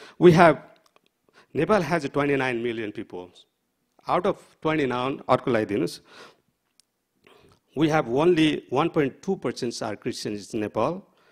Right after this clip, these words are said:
and eighty-three point, eighty-three point four are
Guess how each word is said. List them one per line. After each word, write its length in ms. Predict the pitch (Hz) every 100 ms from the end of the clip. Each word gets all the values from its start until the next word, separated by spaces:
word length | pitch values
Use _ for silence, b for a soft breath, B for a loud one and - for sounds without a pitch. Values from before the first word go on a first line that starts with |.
| b b b -
and 140 | 131
eighty-three 420 | - 180 185 185 180
point, 440 | 156 139 - - - _ _ _
eighty-three 400 | 156 160 175 160
point 1120 | 165 135 135 - - _ _ _ _ - 131
four 400 | - - 165 160 -
are 500 | 120 120 110 104